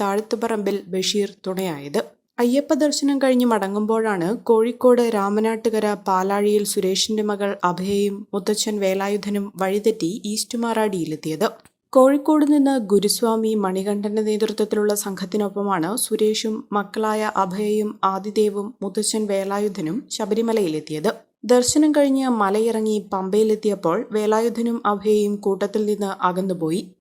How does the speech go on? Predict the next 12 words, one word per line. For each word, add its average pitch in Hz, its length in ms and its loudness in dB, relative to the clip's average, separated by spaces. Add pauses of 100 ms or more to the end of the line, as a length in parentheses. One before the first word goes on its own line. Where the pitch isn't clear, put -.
(120)
സംഘാംഗങ്ങളെ 285 840 2
തേടി 247 220 2
മണിക്കൂറുകളോളം 220 1000 0
അലഞ്ഞ 202 280 -2
ശേഷം 214 540 -2
നിലയ്ക്കലിലേക്ക് 220 680 0
പോകാൻ 208 420 -4 (100)
ഇവർ 208 300 -4
കയറിയത് 190 480 -2
കോട്ടയം 233 460 2
വഴിയുള്ള 220 520 0
ബസ്സിലായിരുന്നു. 165 760 -4